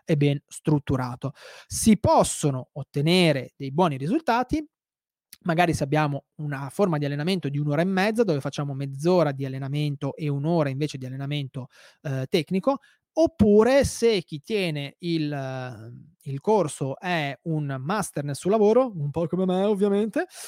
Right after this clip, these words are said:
e, eh, riesce magari a strutturare bene una mezz'ora di allenamento fisico, una mezz'ora di allenamento tecnico ben tirata,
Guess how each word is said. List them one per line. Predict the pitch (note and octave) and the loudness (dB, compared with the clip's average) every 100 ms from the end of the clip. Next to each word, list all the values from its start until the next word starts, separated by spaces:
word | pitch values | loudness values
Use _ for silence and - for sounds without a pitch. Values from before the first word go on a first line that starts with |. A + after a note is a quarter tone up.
| - - _ | -18 -20 _
e, | A3+ A3+ B3+ C4 D#3+ | 0 2 2 2 0
eh, | D#3+ | 0
riesce | D#3 G#3+ A#3 F3+ D3+ | 0 0 -2 -2 -4
magari | D#3 G#3+ G#3 D#3+ C#3+ | -4 -2 -2 -2 -4
a | - | -8
strutturare | C#3 - D3 F#3 G3 E3+ | -10 -10 -6 -2 0 0
bene | D#3+ G#3+ F#3 D3+ | 0 0 0 0
una | D3 F#3+ D3+ C3+ | -2 -4 -6 -6
mezz'ora | D3 E3+ D#3 G3 D#3+ | -8 -8 -4 -2 -2
di | |
allenamento | C#3 C#3+ D3 D#3+ F3 | -2 -4 -4 -4 -6
fisico, | - A#3+ E3 C#3+ | -2 0 0 -2
una | C3 | -6
mezz'ora | C3 C3 F#3 D3+ | -8 -4 -2 0
di | |
allenamento | C3 C#3 D#3 D#3+ | -2 -4 -4 -6
tecnico | - F3+ C#3+ B2+ | -4 -4 -4 -10
ben | C#3 D3+ F#3+ C#3+ | -4 2 2 2
tirata, | C3+ C#4+ D#3 B2+ C3+ D3+ | 2 4 4 0 -4 -4